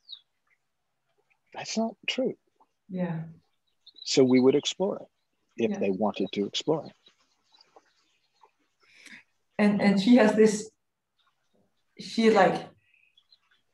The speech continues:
Speaker 2: she, she's forty, so the, it's ti-, it's getting time if she wants to have, uh, kids, and, and also her husband is
Speaker 1: So
Speaker 2: like
Speaker 1: I'll stop. I'll, so I'll, I'll pause you right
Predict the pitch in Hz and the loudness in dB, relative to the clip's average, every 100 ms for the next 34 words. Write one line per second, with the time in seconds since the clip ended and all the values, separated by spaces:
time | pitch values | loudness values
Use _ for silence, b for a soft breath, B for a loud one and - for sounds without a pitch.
0 | _ _ 208 - 214 226 208 - - - | _ _ -12 -8 -2 2 2 0 -6 0
1 | 185 233 240 - 185 - - - - - | 2 4 4 4 4 2 -2 -8 -10 -2
2 | 185 185 - 185 - 208 - - 190 180 | -2 0 -2 -4 -2 -4 -4 -8 -6 -6
3 | - - _ 185 208 208 196 - 175 190 | -10 -18 _ 0 2 4 4 4 4 4
4 | 240 185 - 190 185 165 180 170 180 180 | 2 0 -4 -4 -4 -4 -2 0 -2 -6
5 | 165 170 - 170 165 120 - - - - | -6 -8 -6 -8 -8 -10 -12 -14 -18 -6
6 | 208 226 - - 190 180 180 B B B | -4 -4 -6 -4 0 0 -2 B B B
7 | B - 196 190 - 202 202 196 185 185 | B -2 0 2 2 0 0 0 0 0
8 | 214 - 180 180 180 170 160 160 - 196 | -2 -2 -4 -2 4 6 6 4 2 2
9 | - 165 151 - 160 165 - 151 - - | 4 0 0 2 4 2 0 -4 -4 -8
10 | 180 160 165 143 123 | -6 -6 -6 -6 -6